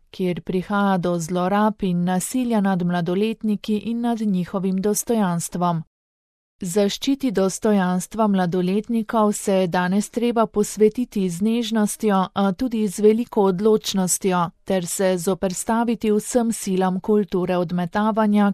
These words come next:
ki se danes kaže na različne načine in škoduje predvsem najšibkejšim in najranljivejšim,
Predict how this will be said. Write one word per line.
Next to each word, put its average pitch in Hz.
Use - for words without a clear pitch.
ki 214
se 214
danes 185
kaže 220
na 202
različne 208
načine 233
in 226
škoduje 240
predvsem 214
najšibkejšim 202
in 220
najranljivejšim, 196